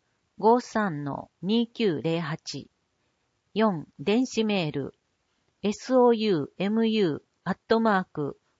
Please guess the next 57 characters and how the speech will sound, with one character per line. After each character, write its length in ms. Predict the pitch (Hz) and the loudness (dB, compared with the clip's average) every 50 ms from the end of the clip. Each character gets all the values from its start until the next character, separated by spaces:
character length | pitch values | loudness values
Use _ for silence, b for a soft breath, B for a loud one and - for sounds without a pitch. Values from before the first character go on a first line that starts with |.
| _ _ _ | _ _ _
ワ 220 | - 185 220 226 | 0 2 4 4
イ 160 | 240 233 226 226 | 4 4 2 2
エ 80 | 220 | 2
ム 240 | 202 160 139 - - _ | 2 -2 -4 -6 -8 _
ハ 200 | - 190 214 208 | -6 -2 0 0
イ 80 | 208 | 0
フ 180 | 185 - - 160 | -2 -4 -6 -6
ン 160 | 156 143 135 135 _ - | -6 -6 -8 -10 _ -6
エ 80 | 165 196 | -4 -4
イ 80 | 214 | -4
チ 180 | - - 233 226 | -4 -6 -8 -8
ピ 400 | _ - 214 202 165 139 - _ - | _ -4 -4 -2 -2 -4 -6 _ -8
ー 40 | - | -6
ド 100 | 170 170 | -6 -6
ッ 60 | - _ _ _ | -6 _ _ _
ト 280 | - 147 139 135 - - b b b b b b b | -4 -2 -2 -2 -2 -6 b b b b b b b
ワ 160 | 175 208 208 | 2 2 2
イ 220 | 220 233 233 233 | 2 2 2 2
エ 260 | 226 202 170 147 - _ - | 2 2 2 0 -4 _ -4
ー 60 | 180 | -2
エ 40 | 196 | -2
ム 240 | 208 220 220 220 220 | -2 0 0 0 2
エ 320 | 214 185 160 143 - - - _ - | 2 2 0 -2 -4 -8 -14 _ -6
ー 20 | |
テ 60 | - 220 | -4 -2
ィ 160 | 220 220 220 | -2 0 2
ー 100 | 226 220 | 4 4
オ 200 | 190 156 135 - | 4 2 0 -2
ー 20 | - _ - | -8 _ -10
テ 60 | 185 | -8
ィ 180 | 208 214 214 220 | -6 -4 -2 0
ー 60 | 220 | 2
エ 160 | 202 170 139 | 2 2 0
ー 60 | - - _ | -4 -8 _
ケ 100 | - 208 | -2 0
ー 360 | 208 220 220 214 220 214 185 | 0 2 2 2 2 0 0
エ 40 | 151 | -2
ー 80 | 147 151 | -4 -4
デ 60 | 190 202 | -6 -6
ィ 200 | 202 214 208 208 | -6 -4 -2 2
ー 220 | 226 214 190 151 | 2 2 2 0
エ 40 | 135 | -2
ー 40 | - | -6
ド 120 | - 143 | -8 -10
ッ 60 | 139 - _ _ - | -10 -10 _ _ -6
ト 240 | 160 156 - - - b b b b b b b b b b | -4 -4 -4 -4 -8 b b b b b b b b b b
エ 120 | 180 208 | -2 0
ヌ 200 | 226 240 233 226 | 2 2 2 2
エ 40 | 226 214 | 2 2
ー 140 | 175 - - _ | 0 -2 -4 _
ア 180 | - 180 196 208 | 0 2 2 2
ー 40 | 214 | 2
ル 120 | 208 214 226 | 2 2 2
エ 200 | 214 190 170 143 | 2 0 0 -2
ー 60 | - | -4
ド 100 | - 143 | -8 -10
ッ 60 | 151 | -10